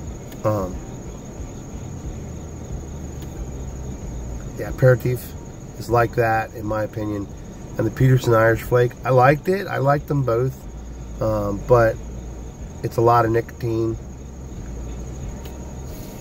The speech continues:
Um, yeah, I'm buzzing.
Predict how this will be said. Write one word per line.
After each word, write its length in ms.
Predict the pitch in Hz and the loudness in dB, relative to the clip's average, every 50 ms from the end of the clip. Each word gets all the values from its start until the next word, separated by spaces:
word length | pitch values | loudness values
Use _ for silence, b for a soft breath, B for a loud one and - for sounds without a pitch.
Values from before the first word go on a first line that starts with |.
| - | -2
Um, 400 | 117 113 110 104 101 95 92 - - - - - - - - - - - - - - - - - - - - - - - - - - - - - - - - - - - | 0 0 0 0 -2 -2 -2 -4 -4 -4 -6 -8 -8 -8 -8 -8 -8 -8 -8 -8 -8 -8 -8 -8 -10 -10 -10 -10 -10 -10 -8 -8 -6 -6 -6 -6 -8 -8 -8 -8 -6 -4
yeah, 240 | 113 107 104 101 - - - - - - - - - - - - - - - - - - - - - - - - - - - | 0 2 2 2 0 -2 -4 -6 -6 -6 -4 -6 -6 -6 -6 -8 -8 -8 -8 -8 -8 -10 -10 -10 -10 -10 -10 -10 -6 -2 2
I'm 140 | 127 127 | 4 6
buzzing. 400 | 120 120 120 117 110 113 120 117 | 8 8 8 8 8 6 2 2